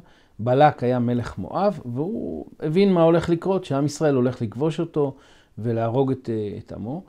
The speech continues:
אז הוא התייעץ עם הזקנים של, אה, מואב, חכמי מואב, הם אמרו לו, "תשמע,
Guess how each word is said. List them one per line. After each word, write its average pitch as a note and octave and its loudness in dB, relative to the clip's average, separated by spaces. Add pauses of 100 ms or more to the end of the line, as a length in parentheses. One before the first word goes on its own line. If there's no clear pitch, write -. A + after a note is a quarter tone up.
(420)
אז A#2+ -6
הוא D#3 0
התייעץ E3 0
עם E3 2
הזקנים C3 0
של, G#2 -6
אה, G2+ -10
מואב, G#2+ -4
חכמי A2 -8
מואב, E3+ 0 (460)
הם F#3+ 0
אמרו F#3+ 4
לו, F#3 6
"תשמע, C#3 -2